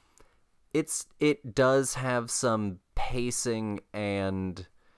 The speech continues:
editorial issues, even, I think, by an older movie standard,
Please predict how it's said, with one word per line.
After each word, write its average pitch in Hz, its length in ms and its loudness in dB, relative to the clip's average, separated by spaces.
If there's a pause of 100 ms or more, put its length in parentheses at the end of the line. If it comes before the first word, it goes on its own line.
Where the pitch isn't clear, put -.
(640)
editorial 120 840 2
issues, 101 720 -2 (260)
even, 143 340 2
I 113 200 4
think, 104 320 -4
by 98 200 4
an 87 260 -2
older 101 380 0
movie 92 420 -4
standard, 98 920 -2